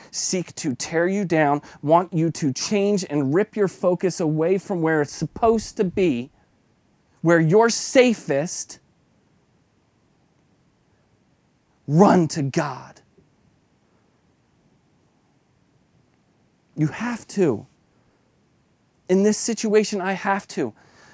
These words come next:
There are th-, three people at the top of my list who I love the most and are the dearest in my life. My wife,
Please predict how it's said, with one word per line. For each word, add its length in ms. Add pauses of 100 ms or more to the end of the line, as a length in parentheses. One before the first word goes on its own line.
(140)
There 180
are 60
th-, 180 (120)
three 420
people 640 (300)
at 120
the 80
top 340
of 120
my 180
list 380 (180)
who 160
I 160
love 640
the 80
most 540
and 80
are 100
the 140
dearest 720 (400)
in 200
my 220
life. 480 (2500)
My 180
wife, 500